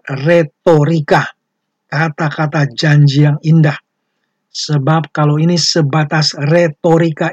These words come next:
indah, tetapi tidak dilaksanakan, maka dosa dan hukuman masih harus ada dan saya pikul sendiri.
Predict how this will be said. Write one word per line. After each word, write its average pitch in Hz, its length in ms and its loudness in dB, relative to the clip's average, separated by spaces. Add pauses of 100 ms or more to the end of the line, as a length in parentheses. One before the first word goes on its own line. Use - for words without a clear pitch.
indah, 180 360 0 (240)
tetapi 175 400 0 (160)
tidak 214 520 4
dilaksanakan, 160 800 2 (280)
maka 165 360 0
dosa 190 640 2
dan 170 240 0
hukuman 196 560 0
masih 170 320 -2
harus 185 600 0 (520)
ada 185 400 2
dan 156 240 4
saya 175 440 -2 (120)
pikul 160 360 0
sendiri. 147 520 4